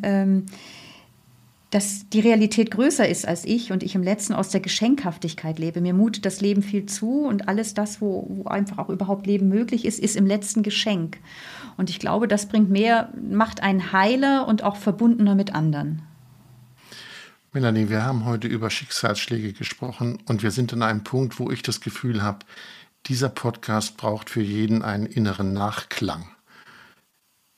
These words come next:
Speaker 2: Insofern würde ich dir jetzt gerne Tschüss sagen und es nachklingen lassen. Bist du einverstanden?
Speaker 1: Vielleicht lassen wir es mit dem Gedicht nachklingen?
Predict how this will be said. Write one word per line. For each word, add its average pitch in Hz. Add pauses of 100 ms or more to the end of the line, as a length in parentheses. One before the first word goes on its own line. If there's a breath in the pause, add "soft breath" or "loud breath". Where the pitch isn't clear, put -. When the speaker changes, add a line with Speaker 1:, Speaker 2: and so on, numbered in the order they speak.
(240)
Speaker 2:
Insofern 107
würde 101
ich 98
dir 117
jetzt 104
gerne 107
Tschüss 120
sagen 113
und 110
es 107
nachklingen 104
lassen. 90 (100)
Bist -
du -
einverstanden? 131
Speaker 1:
Vielleicht 220
lassen 240
wir 240
es 240
mit 220
dem 180
Gedicht 170
nachklingen? 294